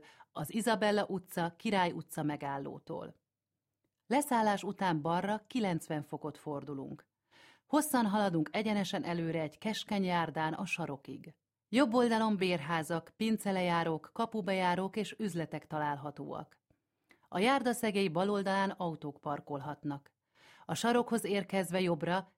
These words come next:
kilencven fokot fordulunk, és az Izabella utcán haladunk tovább húsz métert a hetvenhárom-hetvenhatos troli Izabella utca, Király utca megállójáig.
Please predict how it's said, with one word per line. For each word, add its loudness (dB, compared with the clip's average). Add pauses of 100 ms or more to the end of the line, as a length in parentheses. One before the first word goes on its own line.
kilencven 0
fokot -8
fordulunk, -4 (260)
és -4
az -2
Izabella 2
utcán 0
haladunk 0
tovább 0
húsz -6
métert -4 (300)
a -4
hetvenhárom-hetvenhatos 0
troli -4
Izabella 2
utca, -4
Király 0
utca -8
megállójáig. -6